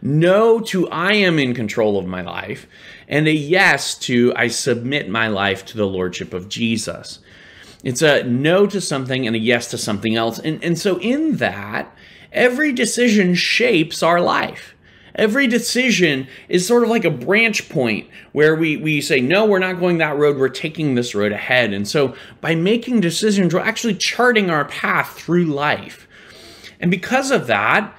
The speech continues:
that's really important. <laughs> Um, they have effects on, on our natural reality, it has effects on our, our spiritual walk. It affects in the, I think, even in the spiritual realm. Our decisions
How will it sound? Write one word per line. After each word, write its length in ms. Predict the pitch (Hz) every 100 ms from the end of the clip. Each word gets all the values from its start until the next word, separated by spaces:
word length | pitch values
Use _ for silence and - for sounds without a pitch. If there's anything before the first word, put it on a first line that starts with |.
| - -
that's 220 | 202 -
really 240 | 240 240
important. 680 | 233 214 240 269 139 101 120 147 -
<laughs> 60 | _ - _ -
Um, 280 | 135 135 135
they 140 | 180
have 340 | 180 190 175 160
effects 480 | - 185 220 -
on, 180 | 156 143 -
on 160 | 135
our 120 | 127 120
natural 540 | 113 120 165 - 202
reality, 320 | 202 208 240
it 60 | 247
has 100 | 240
effects 320 | 240 240 -
on 140 | 240
our, 240 | 233 226 -
our 240 | 180 214
spiritual 580 | 208 - 208 349 - 143
walk. 460 | 101 101 - - - - - -
It 120 | 190
affects 380 | 208 220 233 240
in 120 | 226
the, 220 | 214 -
I 120 | 190
think, 260 | 247 220 185
even 240 | 185 185 196
in 140 | 196
the 80 | 202
spiritual 600 | - 156 190 208 220 190
realm. 520 | 151 208 254 - - -
Our 120 | 123
decisions 840 | 131 165 - 156 226 208 131 113